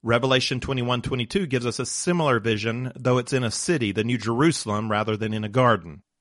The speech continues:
There's also a tree of life, also a river running through it, and the presence of God is among the people. That's the future vision of a new heaven and new earth. For now, God plans to make his presence felt in the tabernacle,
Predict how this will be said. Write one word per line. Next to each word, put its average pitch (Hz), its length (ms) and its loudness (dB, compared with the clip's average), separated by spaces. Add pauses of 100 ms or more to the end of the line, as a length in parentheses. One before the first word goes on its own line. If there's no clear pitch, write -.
(460)
There's 120 260 0
also 139 480 4
a 120 60 2
tree 123 240 -2
of 107 140 -2
life, 101 480 -2 (680)
also 143 400 6
a 127 80 8
river 113 300 4
running 110 260 2
through 110 320 4
it, - 160 0 (480)
and 147 300 2
the 143 80 2
presence 127 460 0
of 110 120 -4
God 107 520 2 (360)
is 107 160 -2
among 117 340 0
the 104 100 -2
people. 101 540 -4 (840)
That's 131 260 2
the 143 120 0
future 156 580 -2
vision 101 540 -2 (220)
of 110 140 -2
a 110 60 0
new 123 180 0
heaven 120 240 -2
and 104 140 -2
new 104 180 -2
earth. 98 260 0 (380)
For 127 160 0
now, 156 320 4
God 135 260 4
plans 139 360 -4
to 127 80 0
make 127 180 0
his 123 140 -2
presence 120 400 -2
felt 127 240 2
in 117 160 -2
the 113 80 0
tabernacle, 117 920 0